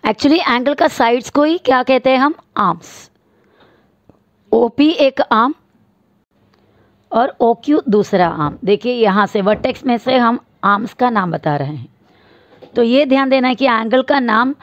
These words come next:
अगर आपको तीन लेटर में हार्ड पढ़ते हैं तो फिलहाल के लिए आप सिंगल लेटर में बोल सकते हैं। So सिंगल लेटर में बोलते वक्त आपको इसका नाम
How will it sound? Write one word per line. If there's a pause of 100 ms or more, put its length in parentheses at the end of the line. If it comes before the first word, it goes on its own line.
(240)
अगर
आपको
तीन
लेटर
में
हार्ड
पढ़ते
हैं (360)
तो
फिलहाल
के
लिए
आप
सिंगल
लेटर
में
बोल
सकते
हैं। (260)
So
सिंगल
लेटर
में
बोलते
वक्त (240)
आपको
इसका
नाम